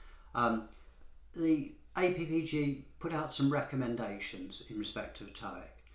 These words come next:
um, that there should be no m-, further d-, uh, detentions or forced removals based on account of toeic. People who lost their visas because of E T S accusing them of cheating should be allowed to sit a new English language test.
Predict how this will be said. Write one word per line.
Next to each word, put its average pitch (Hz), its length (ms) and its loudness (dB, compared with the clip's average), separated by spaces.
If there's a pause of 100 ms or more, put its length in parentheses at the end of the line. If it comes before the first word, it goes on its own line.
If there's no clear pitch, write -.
(320)
um, 117 360 4 (100)
that - 160 -2
there 135 100 0
should - 200 -4
be 117 100 0
no 139 160 6
m-, 156 240 6 (360)
further 110 400 2
d-, - 120 -12 (440)
uh, - 100 -8 (840)
detentions 185 680 0
or 120 120 -6
forced - 360 -4
removals 156 580 4
based 139 340 0
on 131 100 0
account 131 360 0
of 131 140 -8
toeic. 185 400 -2 (840)
People 151 300 2
who 135 80 6
lost 135 320 2
their 123 120 0
visas 131 440 0
because 110 400 -6
of 117 160 -2 (160)
E 123 120 0
T 120 220 -4
S 120 220 0
accusing 117 500 -4
them 110 180 -2
of 98 100 -8
cheating 139 500 0
should - 200 -10
be 131 80 -2
allowed 117 320 0
to - 80 -8
sit - 360 -4 (520)
a 113 60 -6
new 127 280 6
English 117 380 0
language 139 460 0
test. 190 500 -4